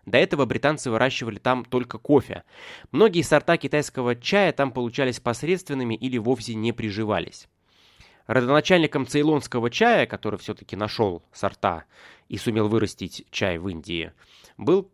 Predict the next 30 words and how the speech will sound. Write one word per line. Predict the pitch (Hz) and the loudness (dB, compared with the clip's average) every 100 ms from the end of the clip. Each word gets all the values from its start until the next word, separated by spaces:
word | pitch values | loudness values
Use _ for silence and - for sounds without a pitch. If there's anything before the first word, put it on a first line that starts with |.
| - | -4
э, | 110 101 101 98 95 95 | -2 0 0 0 -2 -4
собственно | 131 131 120 | -8 -6 -6
говоря, | 113 131 | -2 -2
сэр | - 131 127 | 0 0 2
Томас | 131 127 120 120 | 2 2 2 -4
Липтон. | 107 120 120 - 85 - _ _ _ | -4 -4 -6 -8 -8 -10 _ _ _
Фирма | - 104 98 | -6 -6 -6
с | - | -6
его | 101 | -6
названием | 101 98 135 139 113 | -4 -2 -2 -2 -4
и | 104 | -4
сейчас | 101 - 117 - - _ _ | -8 0 0 0 -10 _ _
известна | 101 90 104 - 101 - _ _ - - _ | -12 -4 -4 -4 -8 -8 _ _ -20 -20 _
любому | 107 110 107 101 | -4 2 2 2
человеку. | - 95 85 - - _ _ _ _ _ _ _ _ _ - _ _ - _ - | -4 -2 -2 -6 -18 _ _ _ _ _ _ _ _ _ -20 _ _ -20 _ -4
Но | 135 | 4
дело | 175 196 | 6 8
в | |
том, | 208 | 6
что | - 165 | 4 4
британцы | 165 170 247 262 - 127 | 4 4 4 2 0 0
помешались | - 131 147 - 165 135 | 2 0 0 0 0 0
на | 143 | -2
чае | 135 180 180 | 0 2 2
задолго | 127 165 120 151 196 156 | 4 2 6 4 6 4
до | 127 | 2
тысяча | 127 131 - 120 | 0 -4 -2 -2
восемьсот | 113 127 120 117 - | -2 -4 -4 -4 -4
шестидесятых | 113 - 110 120 120 104 101 95 | -8 -8 -6 -6 -4 -4 -6 -2
годов. | 123 113 87 - | 0 0 -2 -6